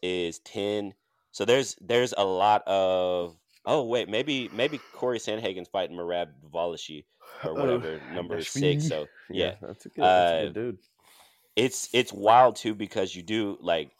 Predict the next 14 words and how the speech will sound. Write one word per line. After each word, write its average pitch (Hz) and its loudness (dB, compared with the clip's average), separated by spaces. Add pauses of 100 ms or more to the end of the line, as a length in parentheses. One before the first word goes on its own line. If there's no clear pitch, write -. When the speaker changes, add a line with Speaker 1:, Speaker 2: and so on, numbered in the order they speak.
(440)
Speaker 1:
so 104 6
ahead 135 8
of 143 4
Sean 131 2
O'Malley, 101 0
you 92 -10
have 87 -2
Ricky 110 -6
Simon, 95 -4 (100)
Frankie 101 -6
Edgar. 85 -4
I 98 2
would 92 -6
not, 92 -8